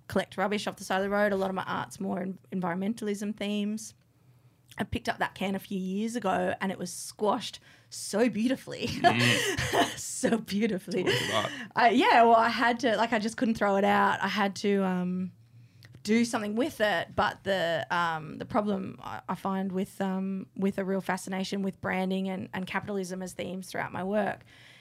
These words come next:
Speaker 1: is that if I paint a piece of trash, it turns into an advertisement for that company.
Speaker 2: Right.
Speaker 1: So I'm always a bit torn. Like, what do I do? Do I paint the original logo or do I change the words? Blah, blah, blah. So when this one came to mind, like, I look at that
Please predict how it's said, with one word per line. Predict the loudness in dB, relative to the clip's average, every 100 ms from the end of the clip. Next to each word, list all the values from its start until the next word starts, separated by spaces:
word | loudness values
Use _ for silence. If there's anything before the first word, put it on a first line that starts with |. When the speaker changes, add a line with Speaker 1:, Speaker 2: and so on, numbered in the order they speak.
| -6
Speaker 1:
is | -2 2
that | 2
if | 2
I | 0
paint | 0 0 0 -2 -8 -4
a | -2 -2 -2 -4 -8 _ _
piece | -4 -4
of |
trash, | -4 -2 0 -2 -6 -12 _ -6
it | -6 -6
turns | -6 -4
into | -4 -4
an | -4
advertisement | -6 -6 -6 -6 -8
for | -8 -4 -2
that | -4 -6 -10 _ _ -4
company. | -4 -2 -6 -12 -10
Speaker 2:
Right. | -6 -4 -4 -8 -18
Speaker 1:
So | -2 0
I'm | 4
always | 4 2
a |
bit | -2 -8
torn. | -6 -4 0 0 0
Like, | 0 -2
what | -2
do | -4
I | -4
do? | -4 -4
Do | -4
I | -6
paint | -6 -6
the | -6 -6
original | -4 -2
logo | 4 4 6 6 8 8 6
or | 2 0
do | -2
I | -6
change | -4 -6 -6
the | -4
words? | -2 -2 -4
Blah, | -8
blah, | -6
blah. | -4 -6 -8 -20 -20 -20 -20 -16
So | 0 4
when | 4 4
this | 0 0
one | 0
came | 2 0 0
to | 0
mind, | 2 4 2 2 -4 -2
like, | 0 0 0
I | 0
look | 0 0
at | -2
that | 0 -2